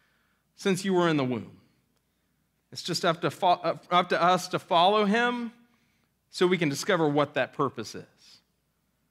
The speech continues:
Now, we've already covered the first two letters of our shape acronym,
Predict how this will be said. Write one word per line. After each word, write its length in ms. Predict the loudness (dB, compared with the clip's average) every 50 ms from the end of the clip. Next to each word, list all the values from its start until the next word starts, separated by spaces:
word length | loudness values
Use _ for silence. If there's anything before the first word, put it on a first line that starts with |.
| _ _ _ _ _ _ _ _ _ _ _ _ _ _ _ _ _ _ _
Now, 140 | -2 0 2
we've 120 | 4 4 4
already 220 | 6 4 4 2
covered 540 | 2 2 0 2 4 4 4 2 2 0 -4 -14 -12 -4 0
the 100 | 0 0
first 500 | 2 4 4 4 4 4 2 -2 -8 -12 -16 _ -6
two 480 | -2 0 2 2 2 2 2 0 0
letters 440 | 2 2 2 4 4 4 4 2 0
of 160 | -2 -2 2
our 140 | 2 2 2
shape 540 | 2 0 0 2 2 2 2 0 -4 -4 -2
acronym, 880 | 0 2 2 2 2 2 2 2 4 4 2 2 2 2 0 -2 -4